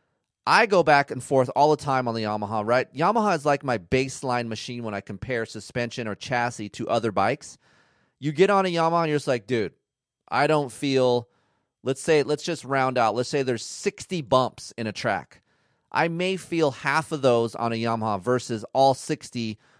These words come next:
on a K T M or Husqvarna, right? Because a little bit more stiff, stiffer feeling, a little bit more rigid.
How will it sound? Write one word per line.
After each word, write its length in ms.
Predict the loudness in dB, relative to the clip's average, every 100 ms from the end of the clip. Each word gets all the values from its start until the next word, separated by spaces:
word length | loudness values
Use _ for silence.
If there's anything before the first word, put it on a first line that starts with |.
| _ -2
on 200 | 0 0
a 60 | -2
K 220 | -2 -2
T 260 | -4 -4
M 200 | -2 -2
or 80 | -2
Husqvarna, 600 | -2 -2 -4 -4 -2 -2
right? 300 | -2 -2 -2 _
Because 260 | -8 -4 -2
a 20 |
little 100 | 0
bit 140 | -2
more 140 | -2 -6
stiff, 640 | -8 -10 -2 -2 -2 -16 _ _ _
stiffer 340 | -8 -2 -2 -2
feeling, 460 | -4 -4 -2 -4
a 20 | -6
little 160 | -4
bit 140 | -4 -2
more 160 | 0
rigid. 360 | 0 0 0